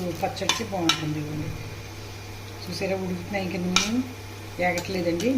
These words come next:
నీరు ఉంటే కనుక ఏగునండి, ఇంకా లేదు. అదిగోండి, దీన్ని ఇప్పుడు ఒక దాంట్లోకి తీసుకుని పక్కకు పెట్టుకోవాలండి. ఎందుకంటే ఇందులో ఉండగా మేము తాలింపులు వేసామంటే మాడిపోతుంది. ఇదండి, అవి ఏగో సరిగ్గా అండి. ఒక్క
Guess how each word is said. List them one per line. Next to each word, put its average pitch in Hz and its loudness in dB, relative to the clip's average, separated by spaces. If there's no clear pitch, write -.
నీరు 202 0
ఉంటే 208 -2
కనుక 226 0
ఏగునండి, 170 4
ఇంకా 226 -4
లేదు. 170 4
అదిగోండి, 147 -2
దీన్ని 196 -2
ఇప్పుడు 185 2
ఒక 190 -2
దాంట్లోకి 208 4
తీసుకుని 262 4
పక్కకు 190 0
పెట్టుకోవాలండి. 185 0
ఎందుకంటే 233 4
ఇందులో 233 8
ఉండగా 233 10
మేము 226 6
తాలింపులు 220 6
వేసామంటే 247 6
మాడిపోతుంది. 180 6
ఇదండి, 156 2
అవి 202 4
ఏగో 185 8
సరిగ్గా 165 0
అండి. 165 0
ఒక్క - -10